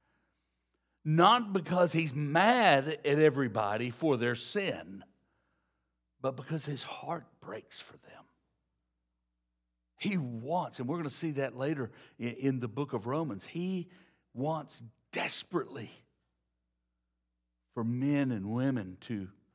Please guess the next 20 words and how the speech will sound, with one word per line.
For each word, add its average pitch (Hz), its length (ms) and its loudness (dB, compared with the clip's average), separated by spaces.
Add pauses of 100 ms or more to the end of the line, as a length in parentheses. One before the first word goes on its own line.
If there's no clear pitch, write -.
(600)
believe 131 880 -2 (840)
the 110 80 -8
gospel. - 760 -8 (3750)
And 117 120 -10
so 139 220 -2
he 135 260 -4
has 135 420 -4 (320)
no 156 220 4
qualms 123 720 -2
with 113 200 -2
laying 139 540 0
out 139 320 -2
the 107 80 -14
truth 143 580 -2 (460)
of 110 140 0
how 120 220 0 (320)
desperately 170 840 -2
sinful 120 760 -2
we 120 220 -8
are 123 420 -8